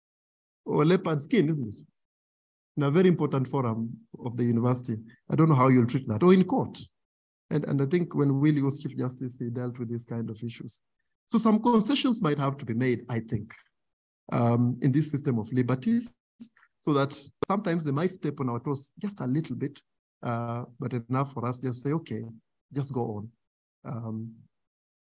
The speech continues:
unless, of course, it reaches criminal or, the, you know, it becomes an excess on our Bill of Rights, on,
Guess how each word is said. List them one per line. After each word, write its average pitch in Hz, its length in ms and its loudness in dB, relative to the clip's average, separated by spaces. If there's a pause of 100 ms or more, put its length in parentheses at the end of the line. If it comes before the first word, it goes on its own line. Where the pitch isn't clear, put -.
(280)
unless, 143 260 4
of 135 120 -6
course, 139 160 -2
it 127 120 -10
reaches 120 260 -6
criminal 123 580 -4
or, 107 400 -10 (240)
the, 120 160 -6 (580)
you 147 120 -4
know, 123 300 -8 (220)
it 139 160 -6 (260)
becomes 139 360 -4
an 117 100 -2
excess 131 380 -2
on 113 100 -6
our 107 140 -6
Bill 120 160 -4
of 113 120 -6
Rights, 123 220 -10 (800)
on, 120 100 -8